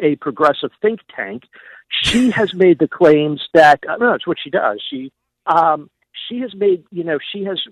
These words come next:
demanded that racial equity be at the center of every government decision, w-, everything from, you know, vaccine distribution to just about anything else. So that's what they're gonna make this. But one thing I wanna point out is, you know, this administration has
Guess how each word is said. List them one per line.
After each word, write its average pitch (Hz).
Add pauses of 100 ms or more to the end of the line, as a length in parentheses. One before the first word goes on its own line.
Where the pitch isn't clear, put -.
(280)
demanded 170
that -
racial 156 (120)
equity 170
be 156
at 151
the 143 (140)
center 156
of 127
every 147
government 147
decision, 175 (300)
w-, 160
everything 165 (120)
from, 139
you 170
know, 139 (340)
vaccine 180
distribution 131 (360)
to 190
just 139
about 139
anything 123
else. 175 (120)
So 180
that's 202
what 196
they're 185
gonna 190
make 185
this. 156 (260)
But 202
one 277
thing 294
I 254
wanna 190
point 214
out 185
is, 165 (280)
you 196
know, 214
this 202
administration 220
has 160